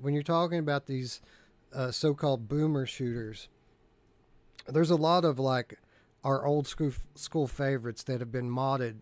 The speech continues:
onto the Quest. Uh, but there's a difference when you play one like this or its predecessor,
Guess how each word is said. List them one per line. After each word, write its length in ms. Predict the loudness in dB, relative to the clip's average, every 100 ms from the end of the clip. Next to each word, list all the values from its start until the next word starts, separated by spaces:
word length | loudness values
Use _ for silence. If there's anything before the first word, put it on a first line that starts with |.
| -10
onto 280 | -8 -6 -8
the 100 | -6
Quest. 500 | 0 0 0 -6 -18 -20 -20 _ _ -4
Uh, 120 | -4
but 180 | 0 2
there's 200 | 4 4
a 60 | 2
difference 520 | 4 4 4 -2 0
when 140 | 0
you 80 | 0
play 220 | 0 0
one 200 | 2 0
like 220 | 0 -2
this 420 | 0 0 0 -4 -16 _ _ _ _ _ _ _ _ -8 4
or 240 | 8 8
its 120 | 6
predecessor, 800 | 4 4 4 4 2 2 -2 -4